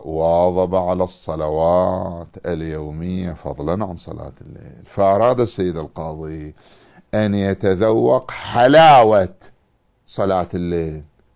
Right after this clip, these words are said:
ومن يدرك لذة الصلاة في جوف الليل لن يترك الصلاة أبدا، فأصبح من المصلين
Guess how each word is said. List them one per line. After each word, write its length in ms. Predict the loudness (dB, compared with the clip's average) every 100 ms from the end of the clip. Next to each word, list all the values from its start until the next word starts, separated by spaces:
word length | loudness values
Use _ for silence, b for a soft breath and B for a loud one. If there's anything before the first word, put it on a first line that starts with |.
| _ _ _ _ _ _ _ b b b b b -6
ومن 480 | 0 0 2 0
يدرك 600 | 2 2 2 4 2 0 0
لذة 640 | 2 2 2 0 2 0 -2
الصلاة 500 | -4 -2 0 4 2
في 220 | 2 -4
جوف 300 | 0 -2 -2
الليل 600 | -4 -4 -2 -4 -4 -6
لن 200 | -4 -2
يترك 460 | -2 -6 -6 -12 -12
الصلاة 540 | -18 -14 -14 -14 -14
أبدا، 340 | -16 -18 -18 -20 -20 _ _ _ _ _ _ _ _ _
فأصبح 720 | _ -16 -14 -16 -8 -8 -6
من 240 | -6 -4 -6
المصلين 1300 | -8 -10 -12 -10 -10 -10 -8 -8 -6 -8 -10 -14